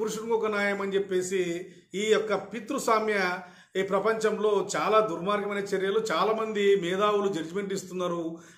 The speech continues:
ఆమెనే టార్గెట్ చేసుకుంటారు కానీ ఆ మహానుభావుని మాత్రం ఒక మాట అనడం లేదు. అంటే ఈ దేశంలో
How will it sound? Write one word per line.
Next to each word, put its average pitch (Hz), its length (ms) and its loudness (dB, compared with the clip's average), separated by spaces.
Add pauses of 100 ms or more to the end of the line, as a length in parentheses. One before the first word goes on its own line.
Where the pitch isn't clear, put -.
(100)
ఆమెనే 220 380 2
టార్గెట్ 214 400 4
చేసుకుంటారు 185 420 -2
కానీ 160 460 -2 (240)
ఆ 165 60 -2
మహానుభావుని 208 680 4
మాత్రం 196 340 0
ఒక 170 220 -2
మాట 165 200 0
అనడం 156 260 -4
లేదు. 139 220 -4 (480)
అంటే 220 280 2
ఈ - 20 0
దేశంలో 240 840 4